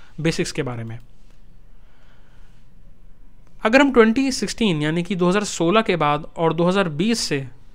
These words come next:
दो स्लॉट्स में अगर हम डिवाइड करते हैं,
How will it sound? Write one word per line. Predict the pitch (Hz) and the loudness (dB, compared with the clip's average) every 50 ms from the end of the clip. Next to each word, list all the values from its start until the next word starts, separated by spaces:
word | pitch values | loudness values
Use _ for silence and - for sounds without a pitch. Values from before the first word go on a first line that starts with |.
| - - - | -16 -12 -8
दो | 180 143 143 202 233 254 262 247 247 - - | -6 0 4 6 8 8 6 6 2 -2 -10
स्लॉट्स | - - 196 202 220 214 - - | -6 2 4 6 6 6 6 4
में | 214 | 2
अगर | 208 196 202 | 4 4 4
हम | 196 202 196 190 | 4 4 4 4
डिवाइड | 156 156 151 156 156 156 | 4 4 6 6 4 4
करते | - 156 143 143 - | 2 0 -2 0 -4
हैं, | 156 143 143 143 | -4 -4 -4 -6